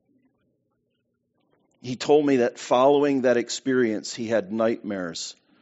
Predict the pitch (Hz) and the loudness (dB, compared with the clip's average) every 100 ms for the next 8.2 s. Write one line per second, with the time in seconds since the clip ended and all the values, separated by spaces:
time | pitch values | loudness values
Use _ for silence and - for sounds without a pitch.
0 | _ _ _ - 98 104 104 95 - - | _ _ _ -10 -8 -4 -4 -4 -8 -10
1 | - _ _ _ _ _ _ _ _ _ | -10 _ _ _ _ _ _ _ _ _
2 | _ _ _ _ _ _ _ _ _ _ | _ _ _ _ _ _ _ _ _ _
3 | _ _ _ _ _ _ _ _ _ _ | _ _ _ _ _ _ _ _ _ _
4 | _ _ _ _ - 131 131 104 160 151 | _ _ _ _ -6 0 2 6 6 4
5 | 117 - 151 131 117 117 110 - - 104 | -4 2 4 6 4 0 -4 -8 -4 4
6 | 135 127 113 110 110 95 - 127 123 117 | 4 4 0 -2 -4 -2 0 2 2 -4
7 | 107 - 117 110 104 - - - 123 120 | -6 -4 0 0 0 -8 -16 -4 0 0
8 | 117 - | -2 -12